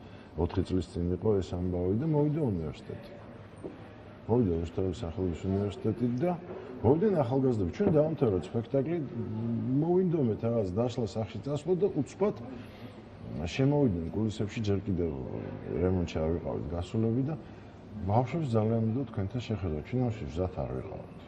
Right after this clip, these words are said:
ნუ, გამოვიდით სცენაზე, დაუწყეთ საუბარი ბავშვებს. მართლა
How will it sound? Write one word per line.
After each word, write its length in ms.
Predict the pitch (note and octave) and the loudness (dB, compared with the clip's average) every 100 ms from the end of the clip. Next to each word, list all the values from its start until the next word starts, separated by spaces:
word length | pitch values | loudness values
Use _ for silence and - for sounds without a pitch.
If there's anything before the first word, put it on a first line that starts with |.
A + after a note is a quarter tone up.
| - - - - - - - | -16 -16 -16 -16 -16 -16 -10
ნუ, 100 | D3+ F3+ | -2 2
გამოვიდით 460 | F3 E3 F#3 D#3+ A2+ | 4 4 2 0 0
სცენაზე, 420 | A#2 A#2+ A#2+ A2+ G2 | 0 2 2 2 2
დაუწყეთ 420 | F2+ F#2+ - E2+ | 0 0 -4 -6
საუბარი 460 | - E2+ E2+ E2+ E2 | 0 0 2 0 0
ბავშვებს. 420 | D#2+ E2+ - - - - - - - | 0 -2 -6 -10 -12 -14 -12 -12 4
მართლა 400 | A#2+ E3+ F#3+ A3+ | 6 6 2 2